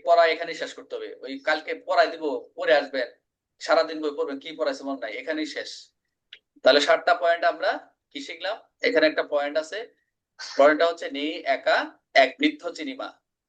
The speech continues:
এক বৃদ্ধ, বৃদ্ধর নাম হচ্ছে চিনিমা। আমরা আগে কিন্তু ওই যে দেখবেন আমার দাদির নাম ছিল বেওয়া, হ্যাঁ, আমার দাদির নাম ছিল বেওয়া, তার কদ বানু, এরকম। দাদির বোনের, আহ, দাদির নাম হচ্ছে কদ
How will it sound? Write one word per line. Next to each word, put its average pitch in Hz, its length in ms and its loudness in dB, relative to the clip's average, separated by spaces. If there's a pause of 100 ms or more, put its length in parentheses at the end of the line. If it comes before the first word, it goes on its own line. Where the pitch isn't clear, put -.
এক 120 200 0
বৃদ্ধ, 143 240 -6 (260)
বৃদ্ধর 147 260 -4
নাম 156 160 -2
হচ্ছে 151 200 -8
চিনিমা। 165 360 -8
আমরা 127 260 0
আগে 160 160 0
কিন্তু 143 520 -4 (400)
ওই 127 120 -2
যে 135 180 -2
দেখবেন 139 400 -2
আমার 135 180 2
দাদির 156 260 0
নাম 160 160 -4
ছিল 139 240 -8
বেওয়া, 143 440 2 (1300)
হ্যাঁ, 139 420 -4
আমার - 260 -6
দাদির 147 300 2
নাম 156 140 0
ছিল 127 180 -14
বেওয়া, 113 380 2
তার 120 260 -4
কদ 170 260 8
বানু, 120 320 2 (120)
এরকম। 131 320 -6 (160)
দাদির 139 280 0
বোনের, 151 400 -2
আহ, 131 140 -2
দাদির 139 300 4
নাম 165 160 0
হচ্ছে 143 200 -6
কদ - 200 -2